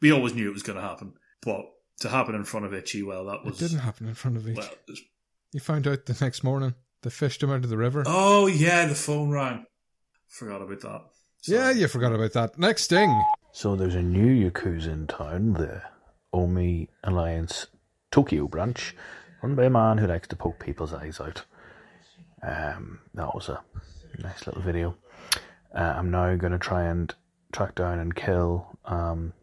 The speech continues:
Speaker 3: Young Master, as I always thought I would. Uh, I've just faced off against some of Tokyo Omi, and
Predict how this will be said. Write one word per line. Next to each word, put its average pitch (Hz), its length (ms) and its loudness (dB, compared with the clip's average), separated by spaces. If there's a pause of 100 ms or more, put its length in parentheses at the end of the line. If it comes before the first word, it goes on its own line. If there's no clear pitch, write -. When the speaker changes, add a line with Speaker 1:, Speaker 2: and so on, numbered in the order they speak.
(380)
Speaker 3:
Young 87 320 -2
Master, 85 560 -6 (240)
as 92 140 -2
I 87 80 0
always 127 320 -2
thought 98 260 -6
I 78 80 -6
would. 69 320 -6 (1120)
Uh, 73 140 -6
I've - 160 -8
just - 260 -6
faced - 320 -6
off 92 220 -2
against 87 340 -2
some 90 140 0
of 87 400 -2 (320)
Tokyo 98 500 0
Omi, 110 340 4 (540)
and 202 320 0